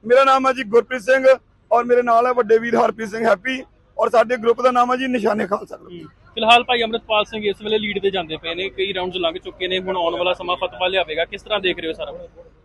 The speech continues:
Speaker 1: ਦੇਖੋ ਜੀ, ਹਲਕਾ ਖਡੂਰ ਸਾਹਿਬ ਦੇ ਲੋਕਾਂ ਨੇ ਇਹ ਮਨ ਬਣਾ ਲਿਆ ਸੀਗਾ ਕਿ ਅਸੀਂ ਨਸ਼ੇ ਦੇ ਇਹ ਛੇਵੇਂ ਦਰਿਆ ਨੂੰ ਰੋਕਣਾ ਹੀ ਰੋਕਣਾ ਵਾ, ਕਿਉਂਕਿ ਮਾਵਾਂ ਆਪਾਂ ਤੜਫਦੀਆਂ ਵੇਖੀਆਂ ਨੇ, ਘਰਾਂ ਦੇ ਘਰ ਉੱਜੜ ਗਏ ਨੇ,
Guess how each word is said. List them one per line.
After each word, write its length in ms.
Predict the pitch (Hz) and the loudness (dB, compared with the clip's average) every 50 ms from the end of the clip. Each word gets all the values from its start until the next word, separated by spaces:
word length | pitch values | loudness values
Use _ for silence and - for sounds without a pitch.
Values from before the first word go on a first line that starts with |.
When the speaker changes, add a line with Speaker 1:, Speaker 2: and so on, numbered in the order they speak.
| - | -12
Speaker 1:
ਦੇਖੋ 200 | - 269 240 311 | -10 -6 -4 -4
ਜੀ, 400 | 320 320 330 349 349 349 349 359 392 - - 214 | -4 -2 -2 -2 -2 0 -2 -2 -4 -6 -4 0
ਹਲਕਾ 300 | - - 262 - 277 294 | 2 2 4 4 4 4
ਖਡੂਰ 420 | 277 233 269 220 - - - - - | 4 2 0 -2 -2 -4 -4 -4 -2
ਸਾਹਿਬ 280 | 214 277 277 277 277 | 2 4 6 6 4
ਦੇ 120 | 262 302 294 | 4 0 0
ਲੋਕਾਂ 360 | 269 254 233 233 269 277 285 | 2 2 4 4 4 4 4
ਨੇ 140 | 269 277 285 | 4 2 2
ਇਹ 800 | 294 330 - _ _ _ _ _ _ _ _ _ - 285 311 320 302 | 2 0 -4 _ _ _ _ _ _ _ _ _ -6 -2 -2 0 0
ਮਨ 280 | 277 247 240 240 277 | 0 0 0 0 0
ਬਣਾ 240 | 294 320 311 302 285 | -2 0 2 2 4
ਲਿਆ 160 | 277 277 277 | 6 6 4
ਸੀਗਾ 260 | 262 254 262 277 285 | 4 4 2 2 2
ਕਿ 180 | 277 247 285 285 | 2 2 2 0
ਅਸੀਂ 180 | 269 208 294 294 | 0 0 0 -4
ਨਸ਼ੇ 440 | 277 262 247 240 240 - 262 269 277 | -4 -2 -2 -2 -2 -2 -2 -4 -4
ਦੇ 220 | 262 285 285 277 269 - _ _ _ _ _ _ - | -2 -2 -2 -2 -2 -4 _ _ _ _ _ _ -2
ਇਹ 100 | 277 277 | -2 0
ਛੇਵੇਂ 420 | - - 285 269 277 277 285 277 | 0 0 0 2 2 2 2 0
ਦਰਿਆ 340 | 247 254 269 262 247 247 254 | 0 2 4 4 6 6 4
ਨੂੰ 140 | 269 294 294 254 247 | 2 0 -2 0 2
ਰੋਕਣਾ 300 | 254 240 - 302 302 302 | 2 2 2 2 2 4
ਹੀ 60 | 302 | 4
ਰੋਕਣਾ 320 | 277 240 214 240 226 220 226 | 4 2 2 0 0 0 -2
ਵਾ, 100 | 220 208 | -4 -6
ਕਿਉਂਕਿ 800 | 165 156 143 _ _ _ _ _ _ - 247 277 226 262 320 330 311 285 254 | -10 -14 -20 _ _ _ _ _ _ -2 -2 -2 -2 -2 -2 -2 0 0 0
ਮਾਵਾਂ 540 | 247 254 269 285 285 302 302 302 294 285 240 - - - _ - | 2 2 2 4 4 6 6 6 6 4 0 -6 -12 -4 _ 2
ਆਪਾਂ 220 | 269 269 285 277 | 2 4 4 4
ਤੜਫਦੀਆਂ 480 | 277 - 320 302 320 277 311 311 294 277 | 4 4 2 2 2 2 2 2 2 4
ਵੇਖੀਆਂ 360 | 269 254 185 202 277 277 277 | 2 0 0 0 0 0 2
ਨੇ, 140 | 277 277 277 320 302 | 2 0 -2 -2 0
ਘਰਾਂ 260 | 294 269 262 269 277 | 0 2 4 4 2
ਦੇ 120 | 277 294 | 2 -2
ਘਰ 260 | - - - 269 269 277 | -4 -2 0 2 4 4
ਉੱਜੜ 420 | 539 - 294 254 208 233 285 294 | 2 0 -4 -6 -2 -2 -2 0
ਗਏ 160 | 262 302 302 | 2 2 2
ਨੇ, 160 | 294 285 262 | 2 2 0